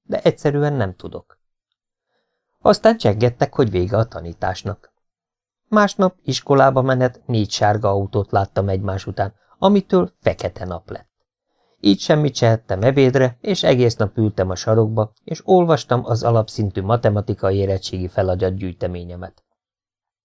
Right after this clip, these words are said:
A következő napon iskolába menet szintén három sárga autót láttam egymás után, amitől még egy fekete nap lett, így nem szóltam senkihez, és egész délután ültem a könyvtár sarkába,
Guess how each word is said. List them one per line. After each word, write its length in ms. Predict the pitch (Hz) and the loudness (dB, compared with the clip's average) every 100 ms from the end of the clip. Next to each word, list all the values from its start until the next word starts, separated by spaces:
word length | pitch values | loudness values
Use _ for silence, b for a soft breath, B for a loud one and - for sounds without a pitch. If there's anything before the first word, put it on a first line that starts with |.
| _ _ _ _ b b b | _ _ _ _ b b b
A 120 | 120 | -2
következő 560 | 240 247 123 - 107 107 | 2 4 4 2 2 2
napon 340 | 131 - 151 - | 2 2 -4 -2
iskolába 580 | 117 - 101 110 107 | -8 -4 2 2 2
menet 320 | 117 117 127 - | 0 0 -2 -4
szintén 420 | - 151 113 104 | -10 -6 -6 -4
három 360 | 110 104 104 | 0 2 0
sárga 420 | 101 104 104 110 101 | -2 0 0 0 -2
autót 440 | 101 104 104 - | -2 -4 -6 -2
láttam 380 | 104 104 - 104 | -2 -2 -4 -4
egymás 380 | 113 110 107 113 | -2 0 -2 -4
után, 340 | 113 117 117 b b b | -2 -4 -4 b b b
amitől 460 | - 208 202 - 190 | 2 2 4 4 6
még 280 | 185 123 95 | 6 4 2
egy 180 | 92 - | -2 -2
fekete 420 | 92 - 92 92 | -4 -4 -2 -2
nap 220 | 98 - | -2 -2
lett, 340 | 135 - _ _ - | -2 -2 _ _ 0
így 180 | 208 | 2
nem 160 | 190 147 | 4 0
szóltam 420 | - 104 - - | 0 -4 -4 -12
senkihez, 680 | - 120 127 147 135 139 - | -2 0 0 -2 0 0 -2
és 220 | - 208 - | -6 -6 -2
egész 320 | 156 131 123 | 0 2 2
délután 480 | 113 107 107 92 95 | 2 0 0 -2 0
ültem 360 | 117 117 101 95 | 0 0 0 -4
a 80 | - | -2
könyvtár 460 | 113 107 _ 90 | 0 0 _ -4
sarkába, 640 | - 98 107 - 107 107 | -2 -4 -4 2 2 2